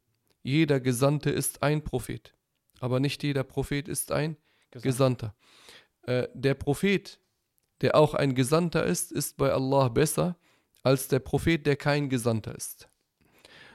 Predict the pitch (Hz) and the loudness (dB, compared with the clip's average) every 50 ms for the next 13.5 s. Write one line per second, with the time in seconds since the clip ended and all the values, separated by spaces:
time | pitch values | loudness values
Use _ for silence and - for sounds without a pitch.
0 | - _ _ _ _ - 127 131 135 131 127 - 135 131 127 127 123 123 - - | -20 _ _ _ _ 0 0 2 0 -2 0 0 0 2 2 2 0 -2 -4 -8
1 | - - - 120 135 131 - - 147 139 - 190 202 196 202 196 180 175 165 170 | -14 -12 -4 -4 -2 -2 0 -2 -2 0 2 2 2 2 2 0 0 2 4 4
2 | 180 175 165 165 170 - - 180 175 160 156 170 185 180 - _ _ _ _ _ | 4 2 2 -2 -4 -2 0 0 0 2 0 0 -2 -4 -8 _ _ _ _ _
3 | _ _ _ _ _ _ _ _ _ _ - - 117 139 143 143 135 160 165 165 | _ _ _ _ _ _ _ _ _ _ -10 -4 0 2 2 4 4 4 4 2
4 | - - - - 160 139 - - - 160 160 160 156 147 135 143 135 127 - - | 2 -2 -2 -2 0 0 0 0 2 2 2 4 2 0 0 -2 -2 -2 -4 -6
5 | 135 135 - 139 127 127 127 131 131 - _ _ _ _ _ _ _ _ 123 120 | -8 -6 -6 -6 -4 -4 -4 -4 -6 -10 _ _ _ _ _ _ _ _ -6 -4
6 | 127 - - 123 117 - - - - - - _ _ _ - - 123 127 135 139 | -2 -2 -2 -4 -6 -8 -12 -16 -18 -18 -20 _ _ _ -6 -4 0 2 4 4
7 | 135 127 113 - 135 135 147 151 - - - - - - 165 160 160 151 151 156 | 4 4 2 0 0 0 0 -2 -6 -6 -6 -6 -4 -2 -2 -2 0 0 0 0
8 | 160 160 151 - - 135 123 120 120 131 139 143 143 139 139 143 156 165 170 - | 0 -2 -4 -4 -6 -6 -6 -4 -2 0 0 0 0 0 0 0 -2 -2 -4 -8
9 | - - - - _ _ - - 139 156 156 151 135 131 123 123 127 127 123 120 | -12 -20 -20 -20 _ _ -2 2 4 4 4 4 2 2 2 2 2 2 2 2
10 | 120 117 117 113 107 101 - _ _ - _ _ _ - 131 131 123 127 131 127 | 2 0 0 0 -2 -4 -6 _ _ -20 _ _ _ -2 -2 0 0 2 0 0
11 | 127 120 - _ - - - - - - _ _ - 131 113 123 143 160 170 - | 0 -2 -6 _ -20 -20 -20 -20 -20 -20 _ _ -4 -2 0 4 6 6 6 4
12 | - - 156 151 143 139 - 165 156 147 - - 139 131 120 135 135 123 - 120 | 2 0 2 2 2 2 2 0 -2 -4 -4 -6 -6 -4 -2 -2 -2 -2 -4 -6
13 | - - 123 113 - - 110 110 - - | -6 -4 -4 -4 -2 -4 -6 -6 -8 -14